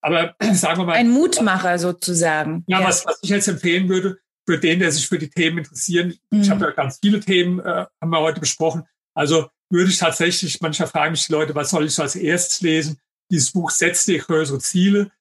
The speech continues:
Speaker 1: Das
Speaker 2: Mhm.
Speaker 1: ist schon kein Zufall, dass es jetzt in elf Sprachen übersetzt wurde. Und wer sich mehr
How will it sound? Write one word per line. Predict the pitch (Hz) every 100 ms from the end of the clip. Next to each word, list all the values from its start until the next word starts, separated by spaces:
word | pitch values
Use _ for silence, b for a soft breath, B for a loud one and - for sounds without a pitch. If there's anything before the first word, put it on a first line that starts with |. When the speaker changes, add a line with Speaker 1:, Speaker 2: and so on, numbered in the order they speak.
| _ -
Speaker 1:
Das | 156 190 -
Speaker 2:
Mhm. | _ -
Speaker 1:
ist | 202
schon | - 180 175
kein | 180 151
Zufall, | - 180 196 175
dass | 165
es | 156
jetzt | - -
in | 170
elf | 156 151
Sprachen | - - 151 151
übersetzt | 160 147 156 -
wurde. | 170 156
Und | 151 - - - 151
wer | 160 170
sich | 185 -
mehr | 165 180 185